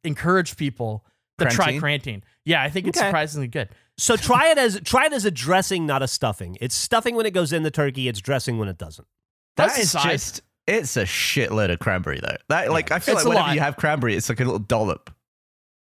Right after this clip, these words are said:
Speaker 1: It's a
Speaker 3: No, I
Speaker 1: lot.
Speaker 3: eat a
Speaker 1: Yeah, you're
Speaker 3: shitload.
Speaker 1: right. I was trying to, like, get the right amount. I was trying to match the gravy with cranberry ratio. There's definitely things to adjust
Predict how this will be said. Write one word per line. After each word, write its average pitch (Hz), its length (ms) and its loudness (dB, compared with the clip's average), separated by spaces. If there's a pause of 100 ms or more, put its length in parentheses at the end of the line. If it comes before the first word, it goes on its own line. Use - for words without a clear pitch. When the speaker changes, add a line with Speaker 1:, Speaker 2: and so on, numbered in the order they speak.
(120)
Speaker 1:
It's 180 180 -2
a 220 60 2
Speaker 3:
No, 214 60 2
I - 20 6
Speaker 1:
lot. 202 240 4
Speaker 3:
eat 180 80 -8
a 202 40 -6
Speaker 1:
Yeah, 196 180 4
you're 190 160 0
Speaker 3:
shitload. - 20 4
Speaker 1:
right. 185 160 2
I 165 100 0
was 185 120 -4
trying 220 260 0
to, 202 140 4
like, 170 240 0 (360)
get 185 200 0
the 180 80 0
right 180 220 2
amount. 175 240 0
I - 20 -2
was 165 100 -4
trying 262 220 -2
to 185 80 2
match 180 460 0
the 175 100 -2
gravy 160 480 0
with 147 180 -2
cranberry 156 400 -2
ratio. 143 360 -2
There's 170 200 -2
definitely 240 560 -2
things 185 380 -2
to 170 160 -4
adjust 131 640 -4